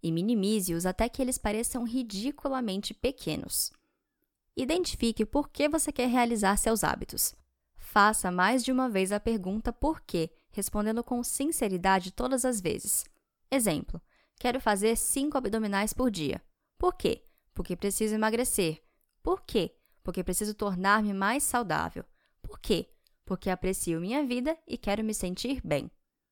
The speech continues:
Defina seus marcos de hábitos, os quais podem ser relacionados a tempo ou a atividade. Um exemplo de marco de tempo seria exercitar-me todo dia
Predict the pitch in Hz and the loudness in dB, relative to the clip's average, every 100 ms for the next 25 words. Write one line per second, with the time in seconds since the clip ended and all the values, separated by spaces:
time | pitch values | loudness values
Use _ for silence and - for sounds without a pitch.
0 | _ _ _ _ _ _ 277 285 349 359 | _ _ _ _ _ _ -2 -2 0 -2
1 | - 302 285 214 220 254 254 220 220 175 | 2 0 2 4 4 2 -2 -2 2 2
2 | - - - - - _ _ 180 - 170 | 0 -4 -2 -2 -4 _ _ -6 0 2
3 | - 165 170 175 175 180 185 - 170 156 | 2 0 0 -2 -2 0 0 0 0 0
4 | 160 208 - 254 302 302 302 _ _ - | 0 -2 -2 -2 -2 -4 -10 _ _ 2
5 | 277 294 294 277 262 190 87 - - _ | 4 4 2 -4 -2 0 0 -2 -12 _
6 | _ _ _ - 185 175 185 214 190 175 | _ _ _ 0 2 4 2 0 0 2
7 | 175 247 - 175 - 214 233 220 - 214 | 4 4 2 -4 0 0 2 0 2 2
8 | 147 - - _ - 165 175 196 190 214 | 2 -4 -10 _ -4 -2 0 0 2 2
9 | 220 - - 247 226 185 190 208 185 | 2 -2 2 2 2 0 2 2 4